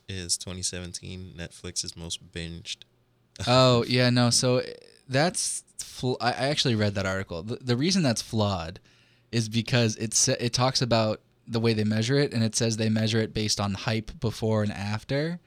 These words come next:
Speaker 1: Oh, sure.
Speaker 2: And the issue is tons of people, one,
Speaker 1: Were
Speaker 2: were,
Speaker 1: hyped
Speaker 2: like, super
Speaker 1: before.
Speaker 2: hype,
Speaker 1: Yeah, they were hyped
Speaker 2: and then they
Speaker 1: before.
Speaker 2: watched it,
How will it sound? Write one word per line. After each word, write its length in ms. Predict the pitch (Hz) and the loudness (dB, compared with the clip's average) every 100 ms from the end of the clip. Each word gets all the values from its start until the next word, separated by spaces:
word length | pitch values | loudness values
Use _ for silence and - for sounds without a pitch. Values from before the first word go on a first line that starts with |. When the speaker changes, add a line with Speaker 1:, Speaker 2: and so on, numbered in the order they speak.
| _ - | _ -10
Speaker 1:
Oh, 200 | 90 85 | -8 -8
sure. 200 | - - 90 90 | -8 -10 -10 0
Speaker 2:
And 120 | 135 131 | 2 4
the 120 | 123 | 4
issue 300 | 147 - 156 | 4 4 6
is 240 | 135 131 123 | 6 4 4
tons 280 | 143 151 151 | 2 4 2
of 100 | 139 | 2
people, 540 | 147 139 123 117 117 | 2 4 4 4 2
one, 420 | 110 120 143 123 113 | 0 4 6 6 6
Speaker 1:
Were 80 | |
Speaker 2:
were, 40 | 113 | 4
Speaker 1:
hyped 40 | |
Speaker 2:
like, 220 | 110 104 | 4 4
super 260 | - 131 131 | 4 4 4
Speaker 1:
before. 40 | |
Speaker 2:
hype, 440 | 147 170 110 113 - | 6 6 4 0 -6
Speaker 1:
Yeah, 220 | 131 131 | -6 -4
they 140 | 90 95 | -4 -6
were 120 | 98 | -6
hyped 160 | 110 127 | 0 4
Speaker 2:
and 100 | 131 | 6
then 80 | 123 | 6
they 80 | |
Speaker 1:
before. 120 | 107 110 | 4 4
Speaker 2:
watched 340 | 131 135 - | 4 2 0
it, 200 | 104 | 0